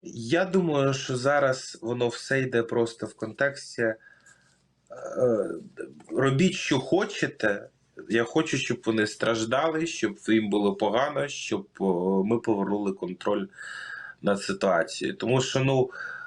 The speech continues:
е, цілі ворога — це не військові цілі. Ці-, в-, цілі ворога, вони будуть, е, це навіть не стратегічно важливі цілі. Вони будуть стосуватися в-, місцевого населення.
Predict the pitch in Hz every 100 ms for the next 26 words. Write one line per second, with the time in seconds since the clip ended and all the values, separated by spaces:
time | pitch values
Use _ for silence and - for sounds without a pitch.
0 | - - 104 107 107 113 110 104 104 98
1 | - - - - - - - 175 196 185
2 | 147 135 165 190 170 131 113 101 - -
3 | 151 151 147 135 - 151 131 110 - 107
4 | 98 - - _ _ _ - - 120 117
5 | - 160 147 139 160 151 135 127 127 120
6 | 120 117 110 - - 117 117 110 98 -
7 | 110 117 131 127 117 123 - 123 127 139
8 | 131 120 110 107 110 98 98 - 98 98
9 | - - - - 110 135 127 123 - 120
10 | 120 117 110 104 98 - 101 95 - -
11 | - - - - - _ - 65 67 123
12 | 131 - - - 50 - 170 - 208 190
13 | 170 156 139 143 127 113 110 110